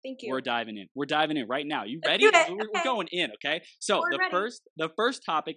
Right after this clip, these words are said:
Speaker 2: is a burning obsession, your burning obsession. So what does that
Speaker 1: Mm-hmm.
Speaker 2: mean for you? You, you,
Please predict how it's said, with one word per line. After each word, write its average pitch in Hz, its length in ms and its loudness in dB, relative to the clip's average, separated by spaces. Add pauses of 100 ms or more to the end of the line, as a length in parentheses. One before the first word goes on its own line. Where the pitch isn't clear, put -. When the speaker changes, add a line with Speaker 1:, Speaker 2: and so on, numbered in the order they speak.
Speaker 2:
is 113 320 -4 (540)
a 120 260 -2
burning 151 540 -2 (200)
obsession, 117 540 -6
your 165 180 -2
burning 160 300 -2
obsession. 127 440 -6
So 151 240 -6
what - 160 -10
does 220 140 -8
that 175 200 2
Speaker 1:
Mm-hmm. 139 140 -4
Speaker 2:
mean 160 280 4 (320)
for 131 100 2
you? 123 240 2
You, 180 300 0
you, 277 280 4